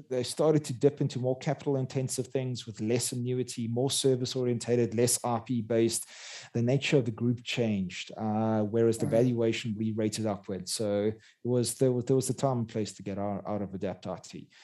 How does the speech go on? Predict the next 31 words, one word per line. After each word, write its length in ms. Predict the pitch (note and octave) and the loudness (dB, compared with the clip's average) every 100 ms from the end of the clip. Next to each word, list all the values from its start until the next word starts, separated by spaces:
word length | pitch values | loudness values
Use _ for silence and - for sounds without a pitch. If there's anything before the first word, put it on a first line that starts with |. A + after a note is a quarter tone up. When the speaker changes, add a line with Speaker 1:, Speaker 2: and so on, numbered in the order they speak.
| - - | -18 -6
Speaker 1:
Um, 480 | G#2+ A2 G#2+ A2 G#2 - - | -2 0 2 0 -2 -4 0
I, 60 | D3+ | 2
I 60 | D#3 | 4
didn't 400 | D3+ E3+ G3 F3 | 6 8 8 6
call 320 | - D#3+ C#3+ | 6 8 8
all 120 | C#3 | 6
the 80 | C3+ | 4
downside 580 | B2+ B2+ C3 - A#2+ G#2+ | 2 2 2 -2 -2 0
that 120 | A2 | 0
happened 340 | G#2 A#2+ A#2 A2 | 2 0 0 0
subsequently. 760 | C3 B2+ - A2 G2+ - D3+ | 0 0 -6 -6 -8 -2 -2
That 200 | D3 A2+ | 0 0
was 220 | A2 G#2 | 2 -2
just 240 | - A2 - | -4 -8 -6
fortuitous. 640 | G#2+ - A#2 G2+ D3+ - | -10 -8 -8 -6 -6 -6
Speaker 2:
Mm-hmm. 340 | - - - - | -8 -12 -2 6
Speaker 1:
I 20 | |
also 260 | G3 G3+ | 8 10
made 180 | F#3+ E3+ | 10 12
a 40 | D#3 | 12
lot 180 | D3+ | 12
of 60 | D3 | 10
money 240 | D3 D3 | 8 8
on 120 | C#3 C3+ | 6 6
E 100 | D3 | 8
O 120 | C3+ | 8
H 300 | A#2 C3 C3 | 8 2 0
for 160 | - B2 | -4 -4
a 20 | |
similar 360 | - C3 B2 A2 | 0 0 0 0
reason. 440 | A2 G#2 C#3+ F#3 | 0 0 0 -2